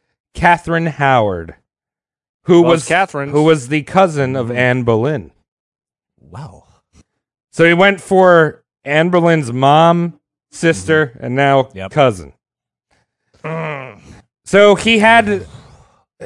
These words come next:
Speaker 1: he had the marriage of Anne Cleve annulled because he did not know her carnally.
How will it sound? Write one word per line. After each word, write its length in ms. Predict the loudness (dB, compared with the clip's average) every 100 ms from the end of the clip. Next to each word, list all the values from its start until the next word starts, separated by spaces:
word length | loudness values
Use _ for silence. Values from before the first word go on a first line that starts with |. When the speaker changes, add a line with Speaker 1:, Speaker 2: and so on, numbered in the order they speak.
| -16 -10
Speaker 1:
he 200 | -4 0
had 260 | 2 2 2
the 100 | 0
marriage 540 | 2 2 2 0 -2
of 180 | -8 -4
Anne 340 | 0 0 0
Cleve 560 | -6 -6 -4 -2 -4 -4
annulled 720 | -4 0 4 4 4 0 -6 -8
because 460 | -6 0 2 0 -2
he 160 | -4
did 260 | 0 -2 0
not 320 | 0 0 0
know 320 | 0 2 2
her 220 | 0 -2
carnally. 720 | -2 0 2 2 0 -4 -10